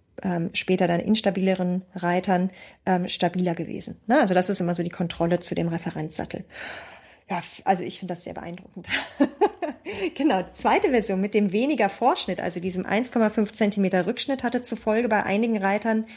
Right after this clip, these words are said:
ähm, beziehungsweise bei einigen Pferden, hier wurde dann auf die, ähm, Pferdekinematik, ähm, hingewiesen, dass das Hinterbein weniger Retraktion zeigte.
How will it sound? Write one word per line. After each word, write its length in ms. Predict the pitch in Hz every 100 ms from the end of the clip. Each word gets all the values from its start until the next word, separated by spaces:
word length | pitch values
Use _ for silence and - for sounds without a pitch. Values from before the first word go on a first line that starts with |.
| - - -
ähm, 480 | 208 214 208 196 196 - _ _ _ _ _ _ - -
beziehungsweise 460 | 202 254 226 208
bei 80 | 190
einigen 280 | 185 196 185
Pferden, 440 | - 294 311 180
hier 140 | 190 208
wurde 140 | 208
dann 180 | 196 190
auf 160 | 185
die, 240 | - 185 180
ähm, 520 | - 185 180 180 196
Pferdekinematik, 1080 | 202 214 226 247 220 208 190 190 208 196 -
ähm, 380 | 196 185 185 190 - -
hingewiesen, 720 | - 254 254 233 233 233 254 - - - -
dass 200 | 214 233
das 140 | 240
Hinterbein 460 | 415 427 202 180 185
weniger 320 | 214 226 214
Retraktion 720 | 214 - 214 - - 311 330
zeigte. 580 | - 165 170 - -